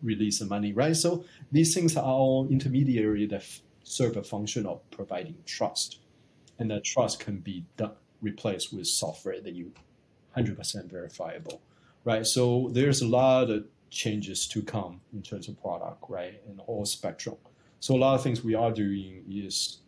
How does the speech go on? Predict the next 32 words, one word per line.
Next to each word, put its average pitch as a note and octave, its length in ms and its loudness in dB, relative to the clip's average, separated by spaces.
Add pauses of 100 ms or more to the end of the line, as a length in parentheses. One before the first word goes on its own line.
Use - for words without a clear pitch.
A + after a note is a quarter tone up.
(120)
sort G2 260 -6
of F2+ 60 -10
work F#2+ 200 -6
with - 220 -10
partners F#2+ 360 -10
on F#2 140 -16
these - 140 -16
kind A#2 180 -8
of G2 60 -8
product, A#2+ 520 4 (480)
you C3 120 2
know, A#2 140 4
doing B2+ 240 2
some B2 200 0
of A#2 60 0
the G#2 60 -2
experimentation G#2 760 -4
ourselves, F#2 460 -6
building G2+ 280 -6
some G2 180 -8
of F2+ 80 -18
the E2+ 140 -10
first - 320 -14
party G2 280 -2
apps, F#2+ 480 -6 (460)
uh, G2 380 -4
and C3+ 300 4
also C3 300 2
providing A#2 760 0
key C3 340 2
infrastructure, A#2+ 640 -4 (160)
right? F2+ 200 -12